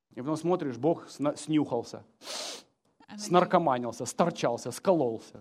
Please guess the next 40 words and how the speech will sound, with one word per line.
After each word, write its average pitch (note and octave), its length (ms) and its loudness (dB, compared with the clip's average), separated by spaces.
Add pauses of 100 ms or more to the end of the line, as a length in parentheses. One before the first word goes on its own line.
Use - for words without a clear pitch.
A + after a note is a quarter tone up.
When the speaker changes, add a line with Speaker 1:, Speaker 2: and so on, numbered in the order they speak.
(120)
Speaker 2:
And A#3 100 -10
then A3+ 140 -10
you A3 100 -10
see B3 300 -10
how A3+ 180 -6
they G#3 160 -10
just, G#3 380 -14
uh, G3 300 -10 (520)
go G#3+ 160 -6
off G3+ 200 -4
the G3+ 80 -12
rails. F3+ 640 -12
Speaker 1:
Потому D3+ 260 2
что D3+ 160 -2
Бог F3 340 4
не D3 160 2
позволяет C#3+ 680 2
никому C3+ 420 0
заменить B2 600 -4
Его. A2 360 -6
Speaker 2:
Because A#3+ 280 -8
God B3+ 300 -4
does B3+ 160 -6
not A#3 180 -4
allow A3 360 -4
anyone A#3+ 440 -2 (280)
to A3 260 -6
replace A#3+ 580 -8
him. F#3+ 300 -12 (180)
Speaker 1:
Ты C#3 120 -2
хочешь F3 420 0
прожить E3 420 0
счастливо E3 800 0
Speaker 2:
Do A3 80 -8
you A#3+ 80 -4
wanna B3 220 -2
live A#3+ 260 -2
a A#3+ 60 -6
good A3+ 160 -6
life? A#3 320 -4